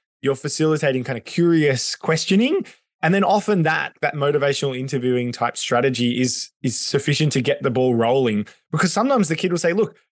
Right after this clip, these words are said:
I don't want to talk about, like, let's just get on with it. I've been told we do exercises here. Let's do some."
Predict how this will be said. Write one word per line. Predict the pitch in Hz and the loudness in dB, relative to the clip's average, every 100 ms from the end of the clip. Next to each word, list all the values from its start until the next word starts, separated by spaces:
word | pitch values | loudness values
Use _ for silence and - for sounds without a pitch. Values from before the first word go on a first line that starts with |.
| _ | _
I | - | 0
don't | 277 359 | 2 2
want | 320 | 2
to | - | 2
talk | 185 | 0
about, | 370 156 127 | 2 0 0
like, | 147 | 0
let's | 196 226 | -2 -4
just | 233 | -4
get | 180 156 | 0 0
on | 208 | 2
with | 220 | 0
it. | 123 | 0
I've | 110 143 | 0 0
been | 165 165 | -2 0
told | 175 190 160 - | 0 0 -2 -6
we | 151 | -2
do | 147 | 0
exercises | 180 190 208 180 175 165 | 0 0 0 2 2 2
here. | 185 | 2
Let's | 214 175 - | 2 -2 -2
do | 156 | -2
some." | 156 110 | 0 -2